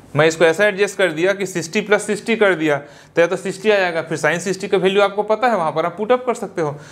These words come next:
तो जहाँ जहाँ पर ये angle आए हैं उसके लिए आपको परेशान नहीं होना है, basically आपको method को समझना है कि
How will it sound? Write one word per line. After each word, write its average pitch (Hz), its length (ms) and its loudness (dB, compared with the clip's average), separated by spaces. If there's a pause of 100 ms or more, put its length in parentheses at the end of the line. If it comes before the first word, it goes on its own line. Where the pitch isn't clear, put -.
(240)
तो 180 100 6
जहाँ 160 300 2
जहाँ 226 280 0
पर 214 120 0
ये 226 140 0
angle 180 420 0
आए 165 180 -2
हैं 233 220 -6 (420)
उसके 160 340 2
लिए 202 100 2
आपको 202 200 0
परेशान 165 380 -2
नहीं 170 120 -6
होना 147 200 -4
है, 196 340 -4
basically 190 540 0
आपको 185 280 0
method 160 460 -2
को 175 100 0
समझना 117 400 -6
है 98 180 -14 (720)
कि 208 200 4